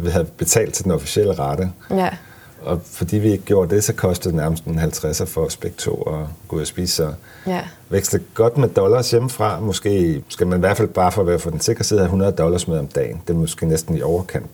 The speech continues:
Speaker 2: Jeg havde taget, tror, tre hundrede og halvtreds dollar med, og jeg brugte lidt under halvdelen.
Speaker 1: Og vi var afsted en uge.
Speaker 2: En uge,
Speaker 1: Ja,
Speaker 2: ja.
Speaker 1: ja.
Speaker 2: Det var virkelig billigt.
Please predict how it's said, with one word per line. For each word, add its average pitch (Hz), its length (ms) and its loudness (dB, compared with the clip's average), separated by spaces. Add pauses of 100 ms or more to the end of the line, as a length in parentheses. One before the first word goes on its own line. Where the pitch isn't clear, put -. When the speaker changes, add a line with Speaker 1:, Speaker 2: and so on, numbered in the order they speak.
Speaker 2:
Jeg 214 140 2
havde 208 160 2
taget, 170 680 2
tror, - 280 -8
tre - 120 -4
hundrede 202 160 0
og - 20 2
halvtreds - 480 -4 (140)
dollar 214 200 0
med, 214 280 0 (200)
og 202 60 4
jeg 196 120 4
brugte 185 280 -4 (520)
lidt 196 160 0
under 165 140 0
halvdelen. 151 680 -2 (120)
Speaker 1:
Og 90 140 2
vi 92 120 4
var 85 60 6
afsted 87 280 2
en 85 100 2
uge. 80 320 2
Speaker 2:
En 190 140 2
uge, 175 200 2
Speaker 1:
Ja, 160 100 2 (140)
Speaker 2:
ja. 165 80 -2 (260)
Speaker 1:
ja. 143 180 -2
Speaker 2:
Det 185 100 0
var 175 60 4
virkelig 165 400 0
billigt. 151 340 -4